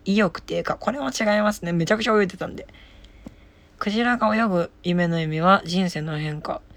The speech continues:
泳いでるけど、もうほんと、クジラぐらい、その、そのクジラぐらいの幅と、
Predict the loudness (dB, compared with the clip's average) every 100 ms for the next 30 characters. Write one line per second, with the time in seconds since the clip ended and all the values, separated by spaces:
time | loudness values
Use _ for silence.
0 | -20 -20 -20 -6 0 2 4 4 2 0
1 | 0 4 6 4 2 -2 -10 -12 -2 0
2 | 0 -2 2 4 2 0 -6 -2 -2 0
3 | 2 4 4 2 2 0 -2 -4 -10 -16
4 | -6 -4 -2 -2 2 2 2 2 2 4
5 | 4 4 2 -2 0 4 4 4 2 2